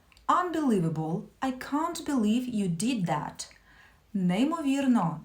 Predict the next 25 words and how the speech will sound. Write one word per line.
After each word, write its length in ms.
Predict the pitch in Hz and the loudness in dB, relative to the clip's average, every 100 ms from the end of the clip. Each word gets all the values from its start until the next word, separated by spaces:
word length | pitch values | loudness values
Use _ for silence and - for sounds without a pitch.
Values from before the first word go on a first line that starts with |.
| - | 0
Не 160 | 214 | 4
можу 360 | 208 208 226 185 | 4 4 0 -2
повірити, 640 | 175 170 277 285 - 262 | 0 0 0 -2 -2 -2
що 240 | 247 202 170 - | -2 -4 -6 -4
ти 220 | 214 233 | -2 -2
це 280 | 240 190 180 | -4 -4 -4
зробив. 500 | 175 175 170 165 160 - - - _ _ - _ | -2 -2 0 -2 -2 -10 -20 -20 _ _ -20 _
Unbelievable. 960 | 285 330 330 311 262 214 175 160 160 165 - _ | 0 2 0 0 2 2 0 -2 -2 -6 -8 _
I 120 | - 233 | -4 -4
can't 520 | - 277 320 330 294 | -2 -2 -2 -4 -2
believe 340 | 285 220 226 | 0 2 2
you 160 | 202 185 | 0 -4
did 320 | 165 247 202 | -2 0 0
that. 440 | 165 151 - - - _ _ _ _ _ - - - _ | 0 -2 -6 -14 -18 _ _ _ _ _ -20 -20 -20 _
Друга 260 | 311 285 185 | -4 -2 -2
фраза. 480 | 165 165 160 160 160 165 - _ _ _ _ | -2 -4 -4 -4 -8 -10 -16 _ _ _ _
Incredible. 960 | 320 330 - - 202 196 180 156 - - - _ - - - - _ _ - | -10 -10 -14 -6 -2 0 -2 -4 -8 -10 -16 _ -20 -20 -20 -20 _ _ -6
Наприклад, 680 | 370 381 202 170 170 - - - | -4 0 0 0 -4 -6 -12 -2
ти 140 | 359 | 0
побував 640 | 370 233 214 180 190 196 | 2 2 2 2 4 4
на 280 | 185 175 165 | 2 2 2
неймовірному 840 | 170 175 175 170 208 330 330 320 311 | 2 2 4 4 4 0 -2 -2 -2
шоу 460 | - 180 175 208 | -4 -2 0 0
або 360 | - 165 165 185 | 0 0 0 0
виступі. 680 | 165 156 - 160 - 160 | 0 -4 -6 -8 -8 -8